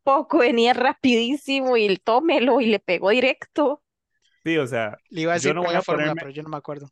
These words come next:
Speaker 3: Hace mucho no
Speaker 2: yo
Speaker 3: llueve.
Speaker 2: no, no, yo no, yo no me voy a poner a, a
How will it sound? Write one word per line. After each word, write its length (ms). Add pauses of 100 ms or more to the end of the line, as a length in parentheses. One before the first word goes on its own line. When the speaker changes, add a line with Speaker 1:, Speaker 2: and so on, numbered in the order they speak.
(140)
Speaker 3:
Hace 140
mucho 240
no 100
Speaker 2:
yo 160
Speaker 3:
llueve. 0
Speaker 2:
no, 200
no, 100
yo 180
no, 200
yo 260
no 100
me 60
voy 100
a 40
poner 280
a, 60
a 20